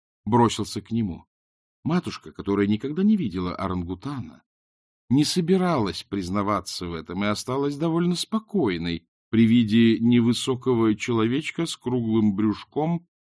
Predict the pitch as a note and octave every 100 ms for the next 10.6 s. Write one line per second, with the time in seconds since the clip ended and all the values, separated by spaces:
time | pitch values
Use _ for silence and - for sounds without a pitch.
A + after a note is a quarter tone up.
0 | - B2+ C#3 C3+ D3 - C3 C3 A#2 C#3
1 | B2+ B2 A#2+ A#2+ A2+ A2+ - B2 C3 E3+
2 | C3 C#3 C3 D#3+ D3 A#2+ A#2+ F#2+ G2 B2+
3 | C#3+ B2+ A2 - G#2 - G#2 G2 G2 F2+
4 | G2+ A#2+ D#3 - G#2+ G#2+ - D3+ F3 -
5 | G#3 - _ _ - B2+ B2+ C3+ B2 A#2+
6 | A#2 G#2+ - D3+ - D3+ D3+ - G#2+ A2
7 | A2+ C3 - G2 F#2+ F#2+ G2+ - - G#1+
8 | G1+ - _ _ _ _ _ _ _ _
9 | _ _ - A#3 C#4+ D4 - _ F#2+ F#2+
10 | E2+ F#2 F#2 - F2+ E2+